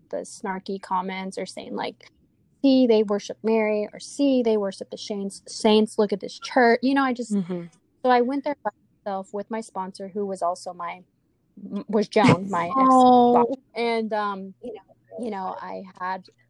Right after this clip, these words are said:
Speaker 1: the, that moment where the oil on your head. And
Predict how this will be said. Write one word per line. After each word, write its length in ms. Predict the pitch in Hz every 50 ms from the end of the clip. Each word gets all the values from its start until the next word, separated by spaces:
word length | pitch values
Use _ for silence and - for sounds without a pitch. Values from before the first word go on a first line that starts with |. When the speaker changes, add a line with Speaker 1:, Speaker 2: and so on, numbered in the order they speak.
| _ _ _ _ 220 202 - _ 185 _ _ _ - - - -
Speaker 1:
the, 320 | 208 196 196 190 185 170 -
that 200 | 196 202 175 -
moment 380 | - 196 185 190 190 196 190 180
where 120 | 196 202 -
the 500 | - _ _ _ _ _ _ _ - 185
oil 140 | 185 190 190
on 120 | 185 185
your 100 | 185 190
head. 300 | 190 190 185 180 185 190
And 180 | 196 190 190 196